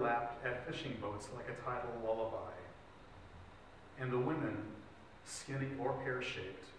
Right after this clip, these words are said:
sat outside those shacks in the dying light,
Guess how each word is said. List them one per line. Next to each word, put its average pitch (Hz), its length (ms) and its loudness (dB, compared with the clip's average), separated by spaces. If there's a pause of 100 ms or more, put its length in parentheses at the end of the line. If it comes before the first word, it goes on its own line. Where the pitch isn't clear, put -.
(600)
sat 180 560 6
outside 156 560 6
those 123 200 0
shacks - 520 -4
in 127 60 -4
the 120 160 -4
dying 110 260 0 (140)
light, 110 300 -4